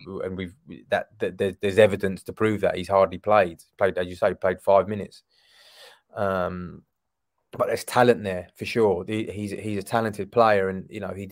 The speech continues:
he should be playing at this age, and he, he needs to be developing. So, for the sake of the player, you, you'd hope that, that Tottenham will, will, you know, will let him go potentially on a loan, um, and then, you know, he may return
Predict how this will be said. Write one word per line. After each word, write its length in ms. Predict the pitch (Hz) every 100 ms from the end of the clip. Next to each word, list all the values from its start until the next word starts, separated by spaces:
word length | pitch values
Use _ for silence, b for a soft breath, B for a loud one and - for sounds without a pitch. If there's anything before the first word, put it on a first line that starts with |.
| -
he 200 | - 113
should 340 | 104 - 117 101
be 80 |
playing 420 | 104 113 113 107 101
at 60 |
this 180 | 98 98
age, 320 | 90 87 90
and 100 | 95
he, 120 | 98
he 120 | 98 101
needs 240 | 101 101
to 60 | 92
be 120 | 95
developing. 580 | 92 110 110 95 92 87 _ B B B B B
So, 360 | - 104 98 - _ _
for 120 | 107
the 80 | 98
sake 280 | - 123 117
of 80 |
the 60 | 98
player, 500 | - 123 117 101 92 - _ _ _ _ _ _ _ _ -
you, 220 | 110 -
you'd 280 | 113 104 98
hope 360 | 110 104 104
that, 200 | 107 101 - _ _
that 280 | 104 98 - _ _ _ _
Tottenham 420 | - 123 107 101
will, 200 | 104 101
will, 420 | 101 104 98 95 -
you 80 | 110
know, 160 | 95
will 220 | 98 107
let 140 | 104 90
him 100 | 101
go 340 | 101 95 95 - _ _
potentially 540 | - 104 95 95 95
on 180 | 92 92
a 60 | 92
loan, 400 | 95 92 90 90 b b b b b b _ -
um, 840 | 92 92 92 92 92 92 92 92 _
and 100 | 101
then, 200 | 98 92 95
you 100 | 98
know, 100 | 87
he 120 | 98
may 220 | 98 95
return 540 | 92 92 101 95 90